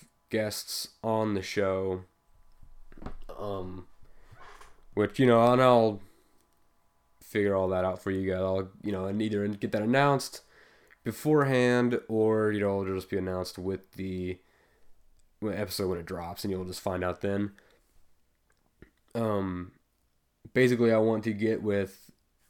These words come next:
guests, and, you know, we're gonna talk about subjects. We're just, you know, we're gonna have topics to talk about. I'm gonna make sure of that. We're not just gonna be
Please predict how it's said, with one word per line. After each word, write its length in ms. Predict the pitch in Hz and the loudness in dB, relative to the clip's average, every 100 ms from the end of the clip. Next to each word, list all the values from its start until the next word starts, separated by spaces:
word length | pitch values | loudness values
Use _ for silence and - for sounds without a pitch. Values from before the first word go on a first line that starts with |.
| - - | -12 -2
guests, 640 | 127 123 117 - - - _ _ _ _ _ _ _ | 0 0 -6 -8 -12 -12 _ _ _ _ _ _ _
and, 300 | 101 101 104 | -4 -2 0
you 60 | 123 | 2
know, 120 | 104 | 2
we're 160 | 107 113 | 2 2
gonna 360 | 110 107 101 - _ _ _ _ | 2 2 -2 -8 _ _ _ _
talk 320 | - 113 107 - | -8 -6 -6 -4
about 480 | 104 101 104 - _ _ _ _ _ _ _ _ _ _ - | -2 2 0 -2 _ _ _ _ _ _ _ _ _ _ -10
subjects. 720 | - 131 123 135 131 - 113 | 0 2 4 4 2 0 -4
We're 140 | 107 | -4
just, 120 | 101 | -2
you 80 | 104 | -2
know, 60 | 101 | 0
we're 160 | 113 | 4
gonna 140 | 117 113 | 4 4
have 180 | 127 | 2
topics 340 | 131 135 135 - | 2 -2 -2 -4
to 80 | 120 | -4
talk 240 | 110 98 | -4 -2
about. 220 | 98 98 | -2 0
I'm 80 | 101 | 0
gonna 100 | 104 | 0
make 180 | 101 92 | -2 -2
sure 200 | - 98 | 0 0
of 80 | 92 | -2
that. 380 | 95 92 - - - - - | -4 -4 -6 -18 -20 -18 -8
We're 100 | 113 | -2
not 80 | 113 | -2
just 160 | 104 113 | -2 -2
gonna 240 | 107 | 0
be 60 | 104 | -2